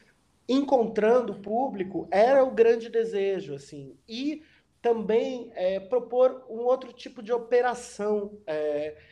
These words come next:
de criação pra elas. Então, na verdade, é, toda segunda, toda terça, toda quarta, toda quinta e toda sexta eram, é, a, a, a gente,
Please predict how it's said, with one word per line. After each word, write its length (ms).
de 120
criação 640
pra 240
elas. 420
Então, 460
na 180
verdade, 760
é, 460
toda 240
segunda, 460
toda 300
terça, 380
toda 260
quarta, 360
toda 260
quinta 320
e 40
toda 360
sexta 800
eram, 480
é, 320
a, 100
a, 400
a 40
gente, 460